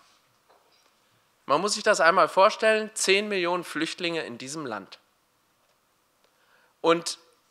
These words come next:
jetzt reden wir heute über Asylbewerber und Flüchtlinge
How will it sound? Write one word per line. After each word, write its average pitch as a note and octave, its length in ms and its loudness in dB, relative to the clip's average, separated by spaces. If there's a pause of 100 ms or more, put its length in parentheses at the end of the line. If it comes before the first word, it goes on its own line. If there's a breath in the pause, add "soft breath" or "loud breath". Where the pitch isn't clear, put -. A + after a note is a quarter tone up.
(220)
jetzt C#3 260 -2
reden F#3 220 2
wir D3+ 140 6
heute D#3 280 4
über C3 180 4
Asylbewerber D#3 760 4
und A#2+ 100 -6
Flüchtlinge E3+ 760 -2